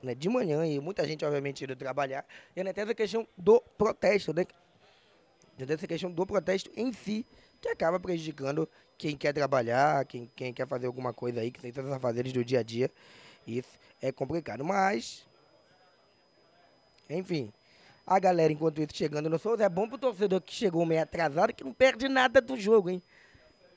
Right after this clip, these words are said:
Torcedor da Tuna não abandona o time. A Tuna que também garantiu vaga na, na Copa Verde, tá? E garantiu vaga na Série D do ano,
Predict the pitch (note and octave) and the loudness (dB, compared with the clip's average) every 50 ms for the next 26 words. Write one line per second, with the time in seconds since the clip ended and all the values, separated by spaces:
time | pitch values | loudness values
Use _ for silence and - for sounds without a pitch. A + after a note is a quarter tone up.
0 | _ _ _ _ _ _ _ _ _ _ _ _ _ _ _ _ - D#3+ - G3 | _ _ _ _ _ _ _ _ _ _ _ _ _ _ _ _ -12 -4 -2 0
1 | F#3+ G#3+ G#3 G#3 G3 - A3 A3 G#3+ G#3+ A3 G#3 G3+ G3+ G3 F#3 G3 F#3+ E3+ E3+ | 2 4 4 4 4 4 2 0 2 2 0 0 0 0 0 0 -2 -2 -2 -2
2 | G3+ A3+ A3 - - A3 A#3+ - - B3+ - - D4+ D#4 D4+ B3+ B3 B3+ C4+ C4 | -2 -2 -2 -2 -2 -2 -4 -2 -4 -6 -2 0 2 2 6 6 6 6 6 6
3 | C4 C4 B3 A3+ A#3+ A#3+ G#3 D3+ D#3 E3 F3+ F3+ F3+ E3+ - - _ - E3+ D#3 | 6 6 4 4 2 0 0 2 2 2 2 0 -2 -2 -4 -8 _ -10 -4 -2
4 | D3 D3 C#3 C3+ C3 B2+ A#2+ A#2+ A#2 A2+ A2+ A2 G#2+ G#2+ A2 G#2+ _ _ _ _ | -2 0 0 0 0 -2 -2 -2 -4 -4 -6 -8 -10 -12 -14 -20 _ _ _ _
5 | - _ _ _ _ _ _ _ _ - _ _ _ _ _ _ - D#3+ A3+ - | -20 _ _ _ _ _ _ _ _ -20 _ _ _ _ _ _ 2 4 4 6
6 | - B3+ G3 - D#3+ F#3 A3 A3 G3+ F#3 D#3 - F3+ F3+ - - F#3 F#3+ F#3+ F#3+ | 6 6 6 6 4 2 2 0 -2 -4 -2 0 0 0 0 0 0 0 0 0
7 | F3 F#3+ F#3+ D3+ C#3+ D3 D3+ D#3 E3 E3 E3+ E3+ E3 - - E3+ F3+ G#3 E3+ D#3 | 0 -2 -2 0 2 2 2 0 -2 -2 -2 -2 -4 -2 0 -2 -2 -2 -2 -4
8 | F3 F3+ F#3+ F#3+ F#3 G3 | -4 -2 -2 -4 -6 -8